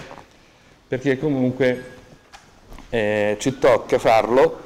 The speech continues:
in quanto che quell'architettura che state vedendo lì, che è l'architettura fondamentale di un qualunque laboratorio elettronico, dai lettori M P tre ai supercomputer,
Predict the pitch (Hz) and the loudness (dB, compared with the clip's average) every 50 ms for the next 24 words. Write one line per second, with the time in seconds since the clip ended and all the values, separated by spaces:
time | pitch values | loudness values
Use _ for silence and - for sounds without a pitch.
0 | - - - - - - - - - - - - - - - - - - - - | -20 -20 -20 -20 -20 -20 -20 -20 -20 -20 -20 -20 -20 -20 -20 -20 -20 -20 -20 -20
1 | - - 135 135 131 - 170 147 143 139 165 170 156 151 156 156 165 170 - - | -6 -2 -2 -2 2 4 4 4 6 6 4 4 6 6 6 6 6 4 2 -4
2 | - - - - - - _ _ _ _ - - - 180 185 175 165 156 - - | -14 -20 -20 -20 -20 -20 _ _ _ _ -4 2 4 4 6 6 6 4 4 2
3 | 156 147 151 143 143 - 151 143 139 127 123 120 - - 135 127 131 131 127 135 | 4 4 4 4 4 4 4 6 6 4 4 2 0 2 2 2 4 4 4 4
4 | 131 131 135 131 135 131 131 131 120 117 110 - - - - - - 71 76 - | 4 4 4 4 4 4 4 4 2 2 0 -2 -6 -12 -18 -20 -20 -18 -18 -18
5 | - - - - - 123 123 120 120 120 120 117 117 113 110 113 98 - - - | -18 -18 -8 -4 0 0 2 2 4 4 4 4 4 4 2 2 0 -4 -10 -6
6 | - 131 131 127 127 123 - 131 123 - 160 143 135 127 - 131 123 123 127 127 | -2 0 2 2 2 2 0 -2 -2 0 2 2 2 2 0 0 2 2 2 2
7 | 127 127 - 139 127 120 113 120 120 117 - 131 127 143 135 127 123 127 123 113 | 0 0 2 2 2 4 2 0 0 0 2 2 2 2 2 0 0 0 0 0
8 | 110 110 120 123 120 117 139 127 120 117 123 147 147 - 135 127 117 113 113 117 | 2 2 2 2 2 2 2 2 2 2 0 -2 -2 0 0 2 2 2 2 -2
9 | 120 117 143 139 151 160 160 - - - - - - - - 95 107 107 117 117 | -2 0 0 0 0 0 -4 -8 -18 -20 -20 -18 -18 -18 -16 -10 -4 -2 0 0
10 | 117 117 113 - 151 135 131 123 123 123 120 117 127 120 117 131 131 120 113 110 | 0 -2 -2 -2 -2 -2 0 -2 -2 -4 -4 -4 -6 -4 -2 -2 -2 -2 -2 -2
11 | 110 127 123 117 120 117 - 143 143 135 135 127 120 110 107 120 131 143 | -4 -4 -4 -4 -4 -4 -4 -6 -6 -4 -4 -4 -4 -2 -2 -4 -4 -6